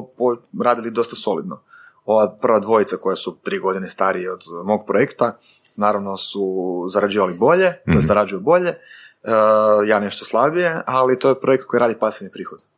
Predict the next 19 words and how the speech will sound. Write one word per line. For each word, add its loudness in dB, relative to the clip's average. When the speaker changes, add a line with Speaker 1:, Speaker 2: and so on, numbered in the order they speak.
Speaker 1:
Sve -2
Speaker 2:
Da, 4
da. 4
Speaker 1:
automatizirano 2
potpuno, 0
e, -6
affiliate 2
od 0
grupnih -4
kupovina 0
s -12
kojima -8
surađujemo. -2
Speaker 2:
Jel 2
tajna 2
koliko 0
je 4
affiliate? 0
Speaker 1:
E, -16